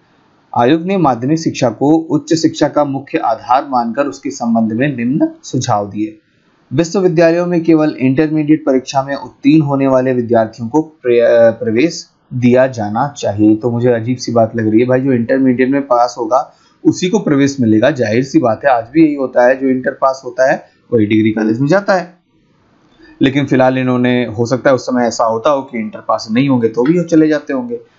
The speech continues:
तो इन्होंने सुझाव दिया, तो इसका मतलब कोई ना कोई परिवर्तन जरूर हुआ होगा।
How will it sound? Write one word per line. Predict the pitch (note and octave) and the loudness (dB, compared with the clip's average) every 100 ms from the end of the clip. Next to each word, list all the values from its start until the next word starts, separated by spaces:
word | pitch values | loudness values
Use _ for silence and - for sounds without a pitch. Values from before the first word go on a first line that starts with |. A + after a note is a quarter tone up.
| _ _ | _ _
तो | C3 A#2+ | 0 0
इन्होंने | B2 C3 D#3 D3 D#3 - - | 0 0 0 -2 -6 -10 -16
सुझाव | - A2+ G#2+ C3+ C#3 | -2 -2 2 0 0
दिया, | C#3 C#3+ | -2 -2
तो | C#3 | -2
इसका | A2+ A#2 | -2 -2
मतलब | A#2+ C3+ - | -2 -6 -4
कोई | B2+ | -4
ना | A#2+ | -2
कोई | B2 | -4
परिवर्तन | A#2 A#2 A#2+ A#2+ C#3 B2 | -2 0 -2 -2 -4 -6
जरूर | A2 G#2+ G#2 - | -6 -8 -10 -14
हुआ | G#2 | -14
होगा। | G2+ G#2+ - | -14 -18 -20